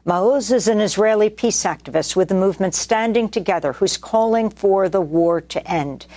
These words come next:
His parents lived on a kibbutz, a farming collective just north of the Gaza border. They were seventy-eight and seventy-six years old.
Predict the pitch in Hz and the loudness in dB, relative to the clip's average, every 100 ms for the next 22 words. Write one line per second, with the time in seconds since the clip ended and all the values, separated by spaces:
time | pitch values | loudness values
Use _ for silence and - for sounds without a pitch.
0 | - - - - 214 - 247 262 285 - | -20 -20 -12 -6 -6 -2 -2 0 0 0
1 | 240 233 - 196 196 - 170 170 127 - | 2 2 2 -2 -2 -4 -2 -2 -2 -6
2 | 190 - 214 214 214 214 202 - 180 160 | -6 -2 0 0 0 -2 -4 0 0 0
3 | - 143 - 185 - 185 196 214 214 214 | -2 -4 0 0 0 0 0 0 -2 -2
4 | 185 196 180 170 165 175 147 139 185 185 | -2 0 0 0 -2 0 0 0 2 2
5 | 185 - - - - 262 262 294 294 247 | 0 -4 -20 -10 -2 0 2 2 4 4
6 | 220 214 196 - 180 185 180 - 175 - | 2 0 -2 -2 -2 0 -2 -2 -4 -4
7 | - 160 151 - - 151 147 135 - | -2 0 -2 -6 -4 0 0 -2 -8